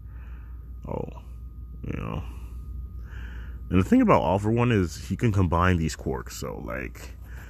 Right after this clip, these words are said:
now I know I didn't give you guys the best,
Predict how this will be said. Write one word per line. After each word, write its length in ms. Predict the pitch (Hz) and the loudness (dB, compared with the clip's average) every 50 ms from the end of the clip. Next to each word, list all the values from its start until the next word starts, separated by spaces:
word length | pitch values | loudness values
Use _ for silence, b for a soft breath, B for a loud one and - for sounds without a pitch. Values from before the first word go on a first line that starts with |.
| B B B B B B B | B B B B B B B
now 180 | 92 90 82 | 0 2 2
I 140 | 69 90 101 | 4 4 6
know 260 | 101 101 107 120 131 135 | 6 8 8 8 8 6
I 80 | 127 | 6
didn't 480 | 110 104 104 101 - - 104 107 107 98 | 4 4 2 2 2 2 2 2 2 2
give 160 | 101 104 98 | 0 0 0
you 60 | 98 90 | 2 2
guys 240 | 101 95 98 92 | 2 2 2 0
the 200 | 90 98 98 95 | 0 2 2 2
best, 880 | 90 78 85 - 92 90 92 90 87 - - - - - - - - | 2 0 0 2 4 4 6 6 4 2 0 -2 -4 -6 -6 -10 -12